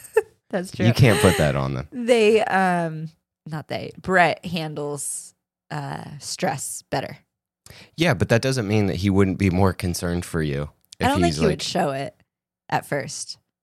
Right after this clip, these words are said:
Speaker 1: I think he would be like
Speaker 2: It depends if I'm there or not.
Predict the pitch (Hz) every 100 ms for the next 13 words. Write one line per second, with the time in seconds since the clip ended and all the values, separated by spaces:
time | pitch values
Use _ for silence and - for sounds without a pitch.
0 | _ 214 208 180 196 175 - 160 151 151
1 | 143 - - - - 123 120 101 78 73
2 | 58 60 64 65